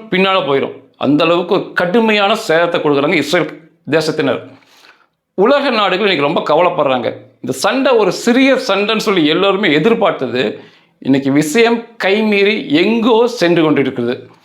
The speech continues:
ஆஹ், இஸ்ரேல் ஈரான் மீது தாக்குதல் நடத்தும்னு சொல்லி எனக்கு தெரியும். இந்த அளவுக்கு தாக்குதல் நடத்த முடியும்னு எனக்கு தெரியும். ஆனா, ஈரானுடைய தாக்குதல் நான் எதிர்பாராத ஒன்று. கணிசமான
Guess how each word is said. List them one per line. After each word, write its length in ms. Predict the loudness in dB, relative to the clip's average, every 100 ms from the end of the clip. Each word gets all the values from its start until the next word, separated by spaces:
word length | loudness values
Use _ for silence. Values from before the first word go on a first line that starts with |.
| -20 -20 _ -4
ஆஹ், 640 | 0 2 2 0 -2 -6 -20 _ _ _ _ _ _ _
இஸ்ரேல் 960 | 0 0 0 0 2 2 0 -8 -18 _
ஈரான் 360 | -2 2 2 2
மீது 280 | 2 0 2
தாக்குதல் 440 | 0 2 2 2
நடத்தும்னு 300 | 2 0 -2
சொல்லி 220 | 0 0
எனக்கு 200 | 0 0
தெரியும். 260 | -2 -2 0
இந்த 220 | 0 2
அளவுக்கு 280 | 0 0 -2
தாக்குதல் 500 | -2 -2 2 0 2
நடத்த 340 | 0 -2 -2
முடியும்னு 260 | -2 0 2
எனக்கு 200 | 0 -2
தெரியும். 480 | -2 -2 -2 -8 -18 -4
ஆனா, 280 | 0 0
ஈரானுடைய 1080 | -2 -2 -2 2 4 4 2 -2 0 -2 -2
தாக்குதல் 680 | -2 -2 0 -2 -2 -4 -10 _ _ _
நான் 200 | -4 0
எதிர்பாராத 640 | 2 2 2 2 2 2 0
ஒன்று. 540 | 0 2 0 0 -6 -20 _ _ _ -8
கணிசமான 1080 | 0 2 2 0 0 2 0 0 -2 -4